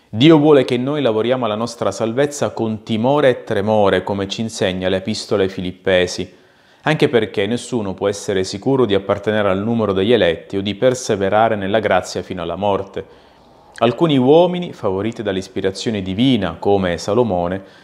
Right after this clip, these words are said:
sono diventati empi in vecchiaia, mentre peccatori come Maria Maddalena o Agostino sono diventati grandi santi.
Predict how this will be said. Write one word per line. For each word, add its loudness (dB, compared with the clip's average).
sono 2
diventati -2
empi -2
in -4
vecchiaia, -2
mentre 2
peccatori 0
come -4
Maria -2
Maddalena 0
o -4
Agostino -6
sono -6
diventati -4
grandi -2
santi. -12